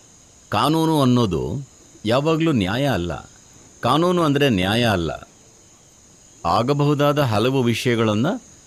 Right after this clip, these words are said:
ಕಾನೂನು ತಡೆಯುತ್ತೆ ಅಷ್ಟೆ. ಈಗ ಅರ್ಥ ಮಾಡ್ಕೊಳ್ಳಿ, ಕಾನೂನು ಹೇಗಿದೆ ಅಂದ್ರೆ, ನಿಮ್ ಹತ್ರ ಒಂದು ವಾಹನ, ಒಂದು ಮೋಟರ್ ಸೈಕಲ್ ಇದೆ ಅಂದ್ಕೊಳ್ಳಿ.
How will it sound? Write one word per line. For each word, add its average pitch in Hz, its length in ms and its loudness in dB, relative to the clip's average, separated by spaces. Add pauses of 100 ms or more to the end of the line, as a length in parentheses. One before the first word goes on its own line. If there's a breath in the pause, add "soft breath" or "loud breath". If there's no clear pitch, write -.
(100)
ಕಾನೂನು 139 480 0
ತಡೆಯುತ್ತೆ 113 540 0
ಅಷ್ಟೆ. - 460 -10 (1400)
ಈಗ 104 160 2
ಅರ್ಥ 101 220 -2
ಮಾಡ್ಕೊಳ್ಳಿ, 87 640 -2 (540)
ಕಾನೂನು 143 400 0
ಹೇಗಿದೆ 113 420 2
ಅಂದ್ರೆ, 80 520 -6 (1400)
ನಿಮ್ 175 200 0
ಹತ್ರ 170 240 -2 (920)
ಒಂದು 147 380 0
ವಾಹನ, 95 400 0 (380)
ಒಂದು 151 180 0
ಮೋಟರ್ 156 280 2
ಸೈಕಲ್ 135 400 0
ಇದೆ 95 140 2
ಅಂದ್ಕೊಳ್ಳಿ. 76 500 -4